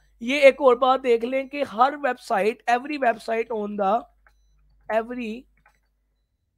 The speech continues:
every website on, on internet is created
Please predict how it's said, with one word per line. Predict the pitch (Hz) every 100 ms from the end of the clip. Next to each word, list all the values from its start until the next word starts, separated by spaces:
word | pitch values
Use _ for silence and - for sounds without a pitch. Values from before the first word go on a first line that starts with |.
| _ _ _ _ _ _ _ _ _ _ _ _ _ _ _ _ -
every | 247 277 302
website | 254 233 - - 185 214 - -
on, | 208 202 226 294 _ _ _ _ _ _ _ _ _ _ _ _ _ _ _ _ _ _ _ _ _ _ _ _ _ _ _ _ _ -
on | 226 -
internet | 247 262 294 226 208 - _ _ _ _ _ _ _ _ _ _ _ _ _ _ _ _ -
is | 262 277 - _ _ _ _ _ _ _ _ _ _ _ _ _ _ _ _ _ _ _ _ _ _
created | 214 220 214 247 247